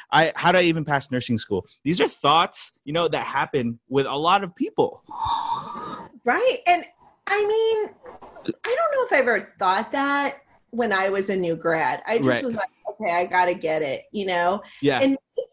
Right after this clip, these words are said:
Speaker 2: it's a generational thing with more millennials, you know? I don't
Speaker 1: I've
Speaker 2: wanna
Speaker 1: heard that too.
Speaker 2: at that, but my generation is like, "Okay, we went to school, we gotta figure it out,"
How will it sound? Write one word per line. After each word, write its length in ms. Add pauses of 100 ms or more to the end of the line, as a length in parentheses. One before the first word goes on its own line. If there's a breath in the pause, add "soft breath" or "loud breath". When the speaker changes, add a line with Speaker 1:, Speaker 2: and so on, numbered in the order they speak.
(120)
Speaker 2:
it's 160
a 60
generational 1080
thing 460
with 340
more 260
millennials, 1000
you 100
know? 200
I 120
don't 140
Speaker 1:
I've 100
Speaker 2:
wanna 120
Speaker 1:
heard 100
that 160
too. 240 (840 loud breath)
Speaker 2:
at 280
that, 320
but 100
my 200
generation 520
is 140
like, 220
"Okay, 180
we 120
went 160
to 40
school, 200
we 80
gotta 200
figure 320
it 120
out," 240